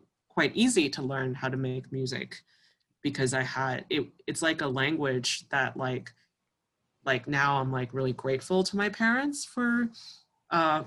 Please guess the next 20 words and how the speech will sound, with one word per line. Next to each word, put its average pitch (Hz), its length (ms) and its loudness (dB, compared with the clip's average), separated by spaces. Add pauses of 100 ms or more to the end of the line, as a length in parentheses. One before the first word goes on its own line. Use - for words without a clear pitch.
(100)
for 156 380 0
pu-, - 180 -6
pushing 175 640 2
me 175 220 2
to 151 120 -6
do 131 200 -4
that, 170 340 0
because 135 720 -2 (340)
the 156 80 0
things 180 340 6
you 170 140 2
learn 139 380 0
at 127 220 -2
that 131 220 2
age, 143 600 -4 (180)
it's 143 180 -4
like, 139 480 -2 (1120)
it's 196 240 6
almost 226 400 6
subconscious, 160 1080 0